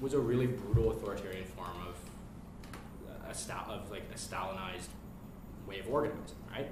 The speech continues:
So I think that in some ways, like, Occupy represents something, a problem, but perhaps not one with anarchism itself, rather with the thoughtless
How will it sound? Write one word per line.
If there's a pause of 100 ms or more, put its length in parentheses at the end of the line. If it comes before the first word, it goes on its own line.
(400)
So
I
think
that
in
some
ways,
like,
Occupy
represents (720)
something, (460)
a
problem, (160)
but
perhaps
not
one
with (1500)
anarchism
itself,
rather
with
the (680)
thoughtless